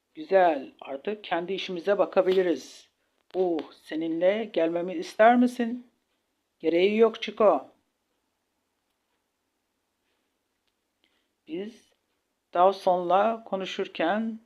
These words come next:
senin de bulunman için bir neden yok. Daha iyi. O halde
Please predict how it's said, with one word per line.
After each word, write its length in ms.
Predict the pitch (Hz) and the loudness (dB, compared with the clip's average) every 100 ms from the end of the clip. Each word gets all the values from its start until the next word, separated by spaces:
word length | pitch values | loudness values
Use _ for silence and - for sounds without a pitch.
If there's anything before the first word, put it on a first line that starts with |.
| _ | _
senin 400 | 180 180 180 175 | -6 -4 -2 -2
de 320 | 196 214 214 _ _ _ | -2 -2 -8 _ _ _
bulunman 380 | 180 185 185 190 | -6 -2 -2 -4
için 360 | 165 220 214 | -6 -6 -4
bir 140 | 185 175 | -2 2
neden 280 | 180 190 190 | 2 2 2
yok. 520 | 185 160 - - _ _ _ _ _ _ _ | 2 0 -4 -20 _ _ _ _ _ _ _
Daha 200 | 160 190 | 4 6
iyi. 260 | 196 156 147 - | 6 2 -4 -2
O 120 | 208 | 2
halde 600 | 190 156 143 180 233 233 | 4 2 0 0 0 -4